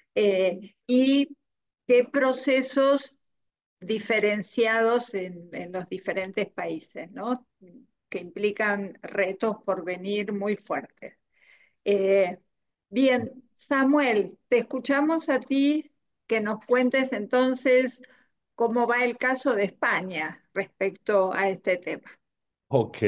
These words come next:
Speaker 2: pues voy. Muchas gracias por el espacio, Patricia. Gracias,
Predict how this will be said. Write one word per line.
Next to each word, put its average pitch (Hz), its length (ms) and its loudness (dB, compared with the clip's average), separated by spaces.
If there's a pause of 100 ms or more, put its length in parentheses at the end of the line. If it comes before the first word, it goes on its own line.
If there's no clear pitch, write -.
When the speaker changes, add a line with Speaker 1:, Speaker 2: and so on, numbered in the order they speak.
(160)
Speaker 2:
pues 95 300 2
voy. 104 500 4
Muchas 151 360 6
gracias 180 400 6
por 160 200 2
el 156 80 4
espacio, 170 520 4
Patricia. 151 680 2
Gracias, 151 840 0